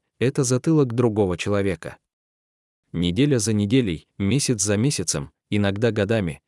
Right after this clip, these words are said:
и вы даже не видите лица этого человека. Вот что удивительно, это может быть затылок человека, который может изменить вашу жизнь. Это может быть затылок человека,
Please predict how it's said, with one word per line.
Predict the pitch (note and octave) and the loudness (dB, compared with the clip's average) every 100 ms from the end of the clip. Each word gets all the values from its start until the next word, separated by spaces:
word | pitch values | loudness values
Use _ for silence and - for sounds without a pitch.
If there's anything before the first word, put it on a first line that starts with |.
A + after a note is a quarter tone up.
| _ | _
и | G2+ F#2+ | -2 2
вы | C3+ | 2
даже | E3+ E3 D3+ | 2 2 2
не | C#3 B2+ | 4 4
видите | A#2+ A#2+ A2+ | 2 -2 0
лица | A2 G#2+ - G2+ | 0 0 0 0
этого | F#2 E2 E2+ | 0 -2 -6
человека. | - G2+ G2+ E2+ - - _ _ _ _ _ _ _ _ _ | -2 0 0 -2 -6 -18 _ _ _ _ _ _ _ _ _
Вот | - D2+ A2+ - | -6 0 0 0
что | - | 0
удивительно, | B2 G#2+ A#2 E3 E2 D2 - _ - | 2 2 0 0 -2 -2 -6 _ -4
это | A2+ C3+ C3 | -2 2 2
может | D#3+ D3+ C3+ | 2 0 2
быть | C3 G#2+ | 0 2
затылок | A#2 B2+ A2+ G#2 | 0 2 0 0
человека, | - F#2 E2 C3 - C#2 _ _ | -4 -2 0 -2 -4 -10 _ _
который | - F#2 G3 F#3+ | -4 -2 2 2
может | D#3+ C3+ B2 C3 - | 4 2 0 -4 -2
изменить | A2+ A2 G2 G2+ F#2+ | 0 2 0 -2 -2
вашу | F#2 - | -2 -2
жизнь. | F#2+ G#2 D#2 C#2+ _ _ _ _ _ _ _ - | -2 -2 -4 -12 _ _ _ _ _ _ _ -2
Это | F2+ E2+ E2 | -2 0 0
может | E3 D#3+ | 0 -2
быть | B2+ C#3 | 0 0
затылок | G#2+ A#2+ C#3 C3+ A#2 | 2 0 2 2 0
человека, | - G#2 F#2+ D#3 C#2 | -2 -2 0 -2 -4